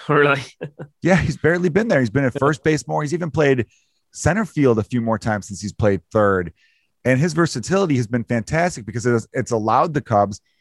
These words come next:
Speaker 2: before Patrick Wisdom, to have Matt Duffy in,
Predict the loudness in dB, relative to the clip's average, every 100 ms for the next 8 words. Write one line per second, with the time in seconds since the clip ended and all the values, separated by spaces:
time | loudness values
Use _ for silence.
0 | _ _ -10 -8 -4 0 2 2 0 -2
1 | -2 -2 -2 -4 -2 -6 -2 0 0 -2
2 | -4 0 -2 -2 -8 -8 -6 -6 -8